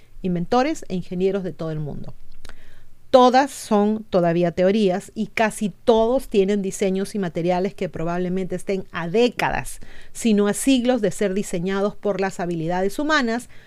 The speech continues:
probadas y, en última instancia, implementadas en la fabricación de una nave real con propulsión,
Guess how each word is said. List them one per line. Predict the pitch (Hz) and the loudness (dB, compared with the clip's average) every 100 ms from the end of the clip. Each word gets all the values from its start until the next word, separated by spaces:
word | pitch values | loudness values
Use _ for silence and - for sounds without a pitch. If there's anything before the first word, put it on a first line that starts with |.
| - - | -16 -2
probadas | 226 214 202 180 185 202 208 | 4 8 8 6 2 0 0
y, | |
en | 165 | -2
última | 170 175 220 | -2 -2 0
instancia, | 262 - 302 285 254 302 - | 0 4 4 4 0 -2 2
implementadas | 233 208 208 185 180 180 196 196 202 | 2 4 4 4 2 0 2 2 0
en | 208 | -2
la | 190 | -2
fabricación | 208 190 208 - 208 196 | -2 -2 -4 -4 -2 0
de | 190 | 0
una | 185 175 | -2 -2
nave | 180 190 | 0 0
real | 180 165 180 175 | -2 -2 -2 -2
con | 180 156 | -6 -4
propulsión, | 175 151 170 - - 196 | -8 -6 -8 -2 4 4